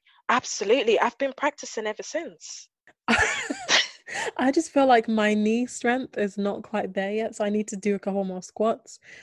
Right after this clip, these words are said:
Speaker 2: I need to do squats where you go below ninety degrees. I need to do more of those Nigerian leg,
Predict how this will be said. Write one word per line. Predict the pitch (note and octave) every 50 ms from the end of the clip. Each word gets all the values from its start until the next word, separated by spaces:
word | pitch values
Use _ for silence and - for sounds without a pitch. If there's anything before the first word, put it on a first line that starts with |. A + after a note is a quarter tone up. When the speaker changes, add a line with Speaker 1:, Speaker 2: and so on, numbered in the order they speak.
| - _ _
Speaker 2:
I | A3
need | A3 A3+ A3
to | A#3
do | G#3+ A3+ G#3
squats | - - - A3+ G#3 G3+ - -
where | A3+ G#3+
you | G#3 G3+
go | F#3+ G#3+ G#3 G#3
below | F#3 - G3+ G3 G3 G3 G#3 G#3+
ninety | G#3+ G#3+ G#3+ A3 G#3+ -
degrees. | G#3+ A3 G#3 - A3+ A3+ A3 A3 A3 A3+ A3+ A3+ - -
I | G3
need | F#3+ G3 G#3 G#3
to | A3
do | F#3 - G#3 G#3 G#3 G3 G3
more | G#3 G3+ G#3 G#3 G#3
of | G3+
those | G#3 G3+ G3+ G3+ -
Nigerian | B3+ G3+ G3 G3 G3 F#3+ A3 G#3+ G#3+ G#3 G3+ G3 G3 G3
leg, | G3+ G3+ F#3+